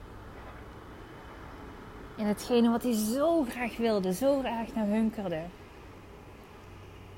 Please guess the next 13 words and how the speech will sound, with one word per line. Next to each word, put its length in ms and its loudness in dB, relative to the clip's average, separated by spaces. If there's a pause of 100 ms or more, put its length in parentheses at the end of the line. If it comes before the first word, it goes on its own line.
(760)
In 140 0
zijn 140 2
bevestiging 760 0
van 120 0
zijn 180 -4
ouders. 520 -6 (560)
Heb 120 -10
je 60 -2
daarin 220 -2 (120)
altijd 400 -4
kunnen 260 2
voelen, 400 0
"Ja, 220 -4